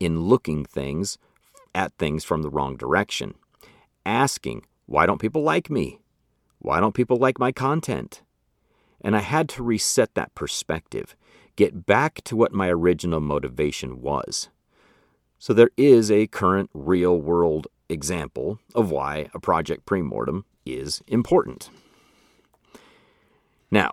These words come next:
let's go back to episode two, Burn the Ships, where we talk about silent and loud commitments. I made some very loud commitments in the beginning of this podcast.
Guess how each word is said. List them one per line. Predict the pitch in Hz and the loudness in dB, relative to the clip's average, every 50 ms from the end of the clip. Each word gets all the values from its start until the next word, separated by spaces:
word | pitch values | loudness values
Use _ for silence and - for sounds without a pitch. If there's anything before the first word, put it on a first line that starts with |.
| - - - - - _ _ _ _ _ - | -8 -14 -20 -20 -20 _ _ _ _ _ 2
let's | - 139 - | 2 2 6
go | - 180 143 | 6 6 6
back | 127 120 113 - | 6 4 2 2
to | - - - | -2 -2 -2
episode | 71 - - 85 - - 110 104 104 92 _ _ | -4 -4 -4 -4 0 4 4 4 4 2 _ _
two, | - - - 196 156 80 52 50 - _ _ _ _ _ _ _ _ _ _ _ | -4 4 6 6 6 6 2 -4 -16 _ _ _ _ _ _ _ _ _ _ _
Burn | - 78 76 - 117 117 120 123 123 120 113 110 | -20 -8 2 4 6 6 8 8 6 6 6 4
the | 104 | 2
Ships, | 95 - - - - - - - - - - - - _ _ _ _ _ _ _ _ _ _ _ _ _ _ _ _ _ _ _ _ _ _ _ _ _ _ _ _ - | 0 -2 -2 -2 -4 -4 -4 -6 -6 -6 -6 -6 -10 _ _ _ _ _ _ _ _ _ _ _ _ _ _ _ _ _ _ _ _ _ _ _ _ _ _ _ _ 2
where | 85 95 95 98 | 6 8 8 8
we | 92 104 101 90 | 6 4 2 2
talk | - - - 113 117 - - | 0 0 4 4 4 4 4
about | 101 90 90 80 - | 2 2 2 0 0
silent | - - - - 113 104 113 117 113 113 110 - - - - - | -2 -2 2 4 4 4 4 4 2 2 0 -2 -6 -14 -16 -10
and | - 80 80 76 | -8 -6 -4 -2
loud | 73 82 90 90 87 85 85 71 - - | 0 2 2 4 4 2 2 0 -2 -8
commitments. | - 87 73 73 73 - - 64 60 - - - - - - _ _ _ _ _ _ _ _ _ _ _ _ _ _ _ - | -8 -6 -4 -4 -4 -6 -10 -16 -14 -10 -6 -6 -6 -6 -6 _ _ _ _ _ _ _ _ _ _ _ _ _ _ _ -6
I | - 98 110 120 120 | -2 0 2 2 2
made | 110 101 104 107 110 110 92 | 2 4 4 4 4 2 0
some | - - 95 98 107 98 80 | -2 -2 0 0 0 -2 -2
very | 65 64 73 82 95 95 85 71 67 67 | -4 0 4 4 6 6 4 2 0 -2
loud | 67 64 71 80 92 87 78 67 60 - - | -4 0 2 4 6 6 4 2 0 -6 -12
commitments | - - 73 80 87 - - - 67 - - - | -12 -6 -4 -4 -4 -4 -6 -12 -12 -10 -10 -10
in | 76 | -8
the | 71 65 | -8 -8
beginning | 65 76 69 71 92 85 73 69 67 | -8 -8 -6 -4 -4 -4 -4 -6 -8
of | 64 60 | -10 -10
this | 64 - - | -10 -10 -6
podcast. | - 71 73 76 73 - - 67 58 - - - - | -2 0 0 0 0 -2 -8 -10 -10 -10 -10 -12 -14